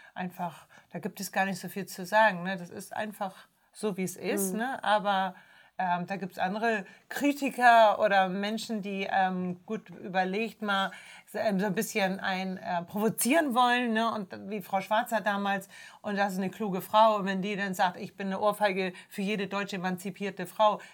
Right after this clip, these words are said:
Speaker 1: dann gehe ich mal davon aus, dass sie sich das gut überlegt hat. Und
Speaker 2: Mhm.
Speaker 1: dann ist das für mich, Klingeling, jetzt geht der Boxkampf los und dann ziehe ich mental die Handschuhe an und sag, „Komm, dann lass uns auch
Speaker 2: <laughs>
Speaker 1: den
Speaker 2: Dann los.
Speaker 1: Fight austragen.“
Speaker 2: <laughs> Ja.
Speaker 1: Genau. Aber wenn natürlich Nadelchen was über mich sagt, dann ist das vielleicht auch ein bisschen,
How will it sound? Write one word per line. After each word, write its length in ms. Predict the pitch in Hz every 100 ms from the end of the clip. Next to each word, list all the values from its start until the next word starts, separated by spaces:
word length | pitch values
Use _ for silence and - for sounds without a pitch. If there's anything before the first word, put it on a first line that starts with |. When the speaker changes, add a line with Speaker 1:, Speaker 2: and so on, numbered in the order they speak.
| _
Speaker 1:
dann 160 | 196 190
gehe 140 | 214
ich 80 | 180
mal 140 | 196
davon 280 | 190 190 196
aus, 160 | - 196
dass 160 | 190
sie 80 | 180
sich 160 | 175 170
das 160 | 185
gut 160 | - 175
überlegt 460 | 165 175 294 - -
hat. 160 | 147
Und 60 | 185
Speaker 2:
Mhm. 40 |
Speaker 1:
dann 220 | 175 190
ist 260 | - - 233
das 140 | 233 -
für 80 |
mich, 320 | 208 220 226 - - - _
Klingeling, 500 | - 214 196 208 311
jetzt 200 | 277 208 -
geht 120 | 202
der 80 | 190
Boxkampf 520 | 214 - - 262 247
los 380 | 254 277 277 233
und 60 |
dann 140 | 202 190
ziehe 180 | 247 208
ich 100 | 220
mental 460 | 208 202 202 196
die 120 | 202 185
Handschuhe 320 | 196 220 254
an 60 | 247
und 60 |
sag, 220 | 262 262
„Komm, 200 | - 175 - _
dann 140 | 196 196
lass 180 | 226
uns 180 | - 247
auch 240 | 226 240 - -
Speaker 2:
<laughs> 180 | - -
Speaker 1:
den 80 | 240
Speaker 2:
Dann 80 | 320
los. 180 | 240 269
Speaker 1:
Fight 180 | - 285
austragen.“ 500 | 302 - 190 170 196
Speaker 2:
<laughs> 60 |
Ja. 80 | 226
Speaker 1:
Genau. 280 | 247 190 175 - -
Aber 340 | - 214 220 202
wenn 240 | 214 208 -
natürlich 500 | 190 208 208 214 190
Nadelchen 420 | 208 220 233 240 208
was 180 | 202
über 180 | 214 202
mich 180 | 196 180
sagt, 260 | 202 214 208
dann 160 | 175
ist 140 | 196 -
das 140 | 233
vielleicht 200 | 226 220
auch 120 | 214
ein 100 | 226
bisschen, 400 | 214 226 220 208